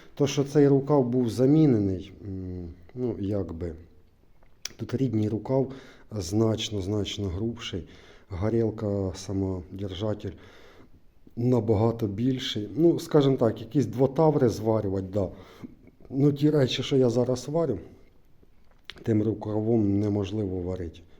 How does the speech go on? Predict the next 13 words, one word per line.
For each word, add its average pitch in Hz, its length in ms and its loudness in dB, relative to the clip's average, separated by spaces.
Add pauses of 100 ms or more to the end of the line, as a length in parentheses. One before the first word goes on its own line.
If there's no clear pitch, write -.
Він 110 240 4
не 107 100 2
гнучкий, 104 580 -2
дубовий, 101 680 0 (760)
е, 104 40 -8 (300)
дуже 101 320 -2
товстий, 104 580 -2
то 123 180 -6
дійсно 110 380 -6
розрахований 95 640 -6
на 87 120 -6
п'ятсот 92 460 -10
ампер. 87 360 -10